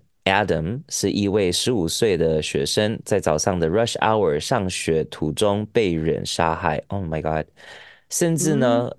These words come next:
Speaker 1: 直至目前九月二十八，
Speaker 2: 嗯。
Speaker 1: 十七岁的男孩嫌疑犯处于被拘留状态，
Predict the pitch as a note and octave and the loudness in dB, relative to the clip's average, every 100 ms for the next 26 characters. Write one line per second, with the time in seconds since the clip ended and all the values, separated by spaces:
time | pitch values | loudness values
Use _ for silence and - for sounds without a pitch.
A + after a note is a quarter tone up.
0 | _ - - F2 F2 F#2 - E3+ F#2 D2+ | _ -8 -2 0 0 -2 0 2 2 0
1 | - _ - F3+ D#3 F#2 - E2 D#2 C#2+ | -6 _ -4 0 2 0 0 0 0 -4
2 | - - - D2+ G#2 - F3+ E3+ - E2+ | -10 -4 0 2 2 2 0 -2 0 2
3 | E2 - - - - F2+ - - C#3+ C#3+ | 2 -2 -12 -8 -4 -2 -2 0 0 0
4 | D3+ A#2+ G2 D#2+ D2 D#2+ D#2 D#2 - D#2 | 0 2 2 0 -2 -2 -2 -2 -2 -2
5 | D#2 F#2 - A2+ D#2 - _ _ - - | -2 -4 0 0 0 -6 _ _ -8 -2
6 | F#3+ C#3+ - D#2 - A2 D#2+ - G#2 A2 | 0 0 0 -2 0 0 0 -2 -2 0
7 | G2 D2 - A2 E2 D2 G2 D2+ | 0 0 0 0 0 0 0 0